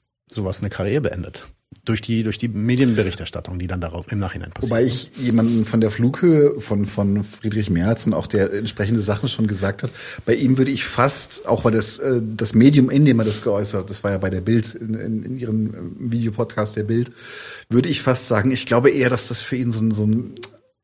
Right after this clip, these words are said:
Speaker 2: Test war. So, wie reagieren Sie auf diese Rhetorik?
Speaker 1: Ja, oder ich, Diskurserweiterung, ne?
Speaker 2: Ja,
Speaker 1: Diese
Speaker 2: Diskurserweiterung.
Speaker 1: A F D, A-F-D-Taktik.
Speaker 2: Genau, also, ähm, das traue ich ihm tatsächlich. Also ich halte ihn für, für, für so absch-, abschließend, wie ich ihn finde, ich halte ihn für sehr, sehr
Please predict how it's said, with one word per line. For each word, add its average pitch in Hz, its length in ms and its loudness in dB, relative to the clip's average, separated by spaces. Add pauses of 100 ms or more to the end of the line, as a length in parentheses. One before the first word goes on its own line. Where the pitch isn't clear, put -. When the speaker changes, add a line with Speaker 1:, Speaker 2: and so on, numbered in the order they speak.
(240)
Speaker 2:
Test - 360 -4
war. - 200 -10 (440)
So, 92 220 -8
wie 110 140 2
reagieren 123 560 6
Sie 127 100 0
auf 107 140 0
diese 101 260 -4
Rhetorik? 104 400 -4
Speaker 1:
Ja, 117 220 2
oder 120 160 -2 (160)
ich, - 200 -10
Diskurserweiterung, 98 840 -4
ne? 131 120 -4
Speaker 2:
Ja, 120 180 -2
Speaker 1:
Diese 95 200 -2
Speaker 2:
Diskurserweiterung. 110 500 2
Speaker 1:
A 107 120 2
F - 80 -4
D, 110 80 0
A-F-D-Taktik. - 480 -8 (300)
Speaker 2:
Genau, 98 180 2
also, 98 320 0
ähm, 104 320 0 (300)
das 175 160 6
traue 190 180 6
ich 190 100 4
ihm 190 60 4
tatsächlich. 170 420 2
Also 120 100 -2
ich 143 120 2
halte 185 240 6
ihn 185 160 4
für, 175 420 4
für, 160 340 -2
für 120 100 -10
so 131 120 4
absch-, - 260 -4
abschließend, 143 480 0
wie 160 80 0
ich 156 100 -2
ihn 139 60 0
finde, 143 240 2
ich - 140 -4
halte 127 240 2
ihn 139 80 -4
für 131 440 0
sehr, 104 580 2
sehr 101 340 -4